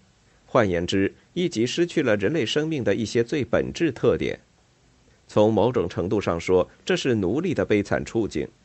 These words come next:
亚里士多德因此也并未将他们归入人类。奴隶制对人权的根本侵犯，不在于他夺走了自由，而在于他将一种人排除在外，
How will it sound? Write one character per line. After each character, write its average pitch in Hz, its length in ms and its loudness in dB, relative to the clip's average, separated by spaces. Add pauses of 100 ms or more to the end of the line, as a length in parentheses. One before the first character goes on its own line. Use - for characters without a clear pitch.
(960)
亚 196 140 2
里 131 120 -2
士 - 120 -4
多 175 180 -2
德 117 320 2
因 147 200 -4
此 82 240 -2
也 90 160 2
并 131 180 -2
未 101 140 2
将 104 180 0
他 107 140 0
们 92 120 0
归 110 180 -2
入 92 120 0
人 - 160 -2 (120)
类。 - 180 -2 (920)
奴 120 200 2
隶 135 140 -2
制 110 240 0
对 110 180 2
人 92 180 2
权 127 180 -4
的 101 80 0
根 127 180 -2
本 78 160 -2
侵 107 240 -4
犯， 95 260 -2 (220)
不 151 140 -2
在 165 160 -2
于 98 160 0
他 110 180 0
夺 87 240 0
走 60 140 -2
了 55 100 -2
自 139 240 -2
由， 58 260 -2 (440)
而 131 180 4
在 170 220 -2
于 98 180 0
他 131 180 -2
将 135 220 -2
一 151 140 -4
种 90 200 0
人 85 200 2
排 101 240 0
除 101 140 -4
在 113 200 -4
外， 135 240 -2